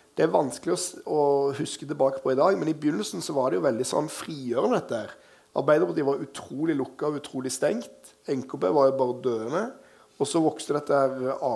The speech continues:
K P M L-aktig opp av intet, og plutselig så var alt mulig, det der Solstad beskriver, den gymnasarbeidet som kunne sykle på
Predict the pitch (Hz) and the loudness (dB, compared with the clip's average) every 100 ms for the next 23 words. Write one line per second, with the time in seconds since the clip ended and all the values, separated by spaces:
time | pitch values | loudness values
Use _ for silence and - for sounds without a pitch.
0 | - 127 127 147 139 135 135 120 110 123 | -4 -10 -2 4 6 6 4 -2 -4 -2
1 | 147 139 - 151 135 - 143 135 113 - | -2 -2 -6 -4 -4 -2 0 0 -2 -4
2 | 175 226 - 156 156 - - _ - 160 | 0 0 2 2 2 -4 -20 _ -8 -8
3 | - 151 160 151 - 156 - - 135 110 | -4 -2 0 0 0 -4 -4 -6 -4 -2
4 | 117 135 123 131 - - 120 107 - 123 | -2 -2 0 -2 -2 -6 -8 -8 -10 -8
5 | 135 131 120 120 120 117 117 120 123 123 | -8 -6 -4 -4 -4 -4 -4 -4 -4 -6
6 | 123 123 127 117 123 - 120 123 | -6 -6 -6 -6 -10 -12 -12 -4